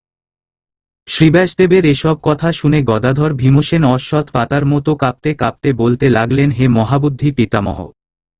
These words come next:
মাতা কুন্তী, দ্রৌপদী, ভ্রাতা যুধিষ্ঠির, অর্জুন,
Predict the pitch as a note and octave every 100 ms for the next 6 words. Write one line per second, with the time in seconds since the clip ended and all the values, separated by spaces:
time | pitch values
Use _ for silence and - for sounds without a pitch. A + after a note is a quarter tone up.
0 | _ _ C3 C#3+ F#3 F#3+ G3 E3 D3 B2+
1 | C#3 G#2+ B2 D3+ E3+ D#3 C3 C3+ - B2+
2 | B2 C#3+ C#3+ B2+ B2 D#3 - - D#3+ -
3 | C3 C3+ B2+ C#3+ B2